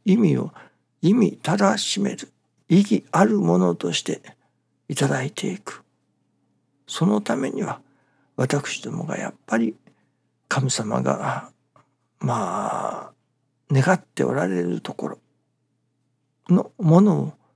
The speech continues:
よくよく汲み取って、それに沿うていく心の持ちようがいるのではないでしょうかね。そこに初めて、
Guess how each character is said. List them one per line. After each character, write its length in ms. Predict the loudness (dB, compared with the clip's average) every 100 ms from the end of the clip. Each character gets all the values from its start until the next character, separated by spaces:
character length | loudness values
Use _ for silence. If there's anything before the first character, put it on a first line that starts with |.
| _
よ 140 | 0 0
く 160 | 0
よ 100 | -2
く 120 | -2
汲 160 | -8 -2
み 120 | -2
取 160 | -2 -6
っ 80 | -8
て、 220 | -20 -20 _ _ _ _ _
そ 160 | -2 4
れ 120 | 4
に 220 | 4 2 -2 _ _ _ _ -8
沿 260 | -2 2
う 80 | 2
て 220 | 0 -4
い 60 | -4
く 240 | -2 -4 -6 _ _ _ _ _ _ _ _ _ _ _ _ _ -10
心 300 | 0 2 4
の 140 | 2 0
持 140 | -2
ち 160 | -2 -2
よ 120 | -2
う 40 | -2
が 220 | -6 -8 _ _ _ _
い 60 | -2
る 120 | 2
の 140 | 2 0
で 120 | -2
は 180 | -2 -2
な 220 | -2 -2
い 60 |
で 100 | -4
し 140 | -6 -6
ょ 80 | -8
う 60 |
か 140 | -10 -8
ね。 280 | -4 -6 -6 _ _ _ _ _ _ _ _ _ _ _ _ _ _ _ _ _ _ _ _ _ _
そ 160 | -14 -4
こ 140 | 0
に 140 | 2 2
初 260 | 2 0
め 140 | -4 -6
て、 180 | -12